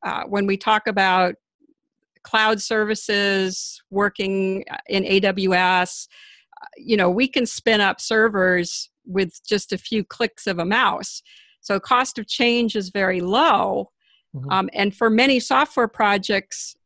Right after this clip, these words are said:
Speaker 1: the cost of delay is very high. And therefore, we want to be able to get a product out as quickly as possible.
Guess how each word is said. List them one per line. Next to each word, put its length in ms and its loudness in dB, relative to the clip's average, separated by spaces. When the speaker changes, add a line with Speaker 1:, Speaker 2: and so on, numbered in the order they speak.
Speaker 1:
the 80 2
cost 420 0
of 140 -10
delay 680 2
is 260 -2
very 300 2
high. 640 0
And 200 2
therefore, 420 2
we 160 2
want 240 2
to 60 0
be 140 0
able 240 -2
to 140 -8
get 440 0
a 40 -8
product 680 -2
out 400 0
as 180 -8
quickly 500 -4
as 140 -6
possible. 640 -8